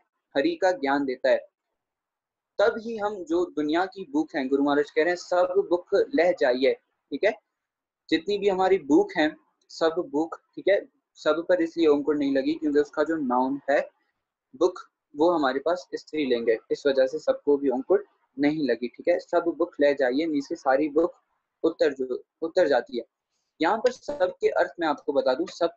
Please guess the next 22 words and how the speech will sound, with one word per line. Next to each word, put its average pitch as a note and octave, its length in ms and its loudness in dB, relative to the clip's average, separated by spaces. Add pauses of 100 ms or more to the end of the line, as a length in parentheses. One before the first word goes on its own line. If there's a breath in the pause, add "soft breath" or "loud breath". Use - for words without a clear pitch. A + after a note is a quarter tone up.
के F#3+ 60 -2
यहाँ E3 160 2
पर F3+ 160 0
क्या - 420 -4
अर्थ D#3 240 -2
होंगे, D3+ 220 0 (220)
सारी। D3 760 0 (480)
जब D#3+ 180 0
सब D3 320 -2
के F#3 80 -2
साथ F#3+ 200 0 (120)
अंकुर E3 340 0
लग E3 180 2
जाए E3 200 2 (200)
तो D#3 80 -2
उसका E3+ 300 0
अर्थ E3 240 0
क्या E3 100 0
होगा, E3+ 220 4
सारा, C#3+ 560 2 (420)
ठीक D3 140 -14
है। A3+ 100 -2